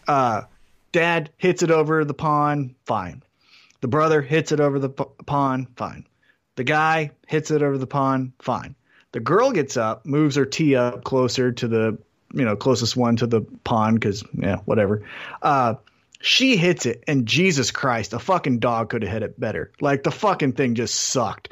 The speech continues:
and just, <laughs> right, and just goes like that. So as she goes into her backswing, the guy walked to his golf cart, grabbed the ring, and then gets on one knee, right?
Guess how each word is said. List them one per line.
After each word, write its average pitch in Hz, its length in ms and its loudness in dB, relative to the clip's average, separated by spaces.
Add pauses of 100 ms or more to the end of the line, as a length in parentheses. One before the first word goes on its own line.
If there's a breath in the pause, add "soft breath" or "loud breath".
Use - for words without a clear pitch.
(240 loud breath)
and 170 100 0
just, 151 240 -2
<laughs> - 1000 -4
right, 170 440 -2
and 151 120 -2
just 143 160 -6
goes 139 260 0
like 120 140 -4
that. 120 220 -4 (540 loud breath)
So 160 580 0
as 247 260 0
she 240 180 0
goes 190 240 4
into 165 160 -2
her 123 140 0
backswing, 123 800 -4
the 117 80 0
guy 156 420 2
walked 139 360 0
to 143 80 2
his 117 180 0
golf 156 400 0
cart, 107 340 -2 (300 loud breath)
grabbed 175 420 0
the 160 100 2
ring, 135 600 0
and 127 120 -2
then 127 180 0
gets 180 260 0
on 156 180 2
one 143 240 2
knee, 123 220 0
right? 131 320 0